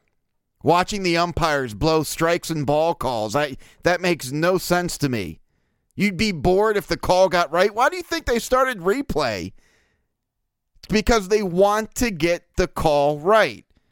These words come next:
It's not, it doesn't make the game boring because you get the call right. I, I, I don't know. I don't, I don't like that. <laughs> I, I don't like that analogy. James, I appreciate the email. Again, full count chaos at gmail dot com, but I, I'm gonna continue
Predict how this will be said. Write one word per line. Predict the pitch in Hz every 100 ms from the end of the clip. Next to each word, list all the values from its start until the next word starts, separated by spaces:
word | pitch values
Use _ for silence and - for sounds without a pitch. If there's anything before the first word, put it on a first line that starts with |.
| _ _ _ _ _ _ _ _ _ _
It's | -
not, | 185 -
it | 170
doesn't | 202 202
make | 190
the | -
game | 131 175 175 151
boring | 113 160 185 160
because | 143 160 147
you | 135
get | 151 -
the |
call | - - 165 160
right. | 107 76 - -
I, | 147 139 165
I, | 147
I |
don't | 165 151
know. | 117
I | 117
don't, | 135
I | 131
don't | 156
like | 156 143
that. | - 123 110 _ _ - - -
<laughs> | 127 - _ _ _ _ _ _ _ _
I, | - 85 - 90
I | 113
don't | 147
like | 139 135
that | 120
analogy. | 113 127 143 151 139 156
James, | - 185 226 202
I |
appreciate | 143 - 170 165 151
the | 156 151
email. | 175 214
Again, | 175 151 143
full | 175
count | 151 160 147
chaos | - 160 160 185 - - - - _ _
at | - 127
gmail | 92 160 156 147
dot | 143 139 -
com, | 156 147 185 160
but | 131 120
I, | 123 127
I'm | 139 139
gonna | 147 143
continue | - 139 - 202 214 202 135 92